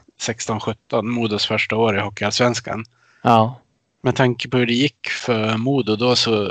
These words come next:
Speaker 1: vore det konstigt att man inte funderade på att lyfta in, ja, men någon av honom eller Johan Nilsson som fanns i Övik Hockey då. Det var ju ändå spelare som borde ha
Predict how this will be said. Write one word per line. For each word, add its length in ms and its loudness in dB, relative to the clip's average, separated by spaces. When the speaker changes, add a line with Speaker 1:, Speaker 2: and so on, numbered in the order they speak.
Speaker 1:
vore 220 0
det 60 0
konstigt 420 -2
att 160 0
man 100 2
inte 160 -4
funderade 500 2
på 100 -2
att 60 0
lyfta 360 -2
in, 500 -2
ja, 100 2
men 260 0
någon 280 2
av 160 2
honom 360 0
eller 240 2
Johan 340 0
Nilsson 500 0
som 180 -2
fanns 340 -4
i 140 -4
Övik 240 -4
Hockey 300 -8
då. 200 -2
Det 80 2
var 180 6
ju 100 6
ändå 300 2
spelare 540 2
som 260 -4
borde 300 -2
ha 360 -2